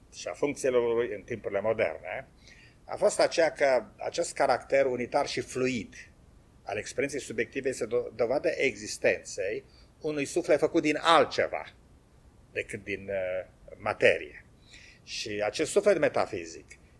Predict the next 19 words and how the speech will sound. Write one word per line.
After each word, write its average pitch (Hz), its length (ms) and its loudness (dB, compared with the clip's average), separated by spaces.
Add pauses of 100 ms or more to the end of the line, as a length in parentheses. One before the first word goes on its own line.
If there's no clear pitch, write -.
este 127 640 4
sediul 180 340 4
experienței, 117 920 0 (220)
uh, 95 440 -4
subiective 123 680 2
pentru 208 680 2
că 104 320 -6 (880)
creierul 208 300 10
n-ar 208 140 10
avea 180 180 8
cum 160 100 -2
să 147 140 2
o 131 40 8
aibă. - 360 0 (680)
Fiindcă 151 220 2
creierul 180 280 6
este 165 320 4
un 147 160 4
mecanism. 131 680 2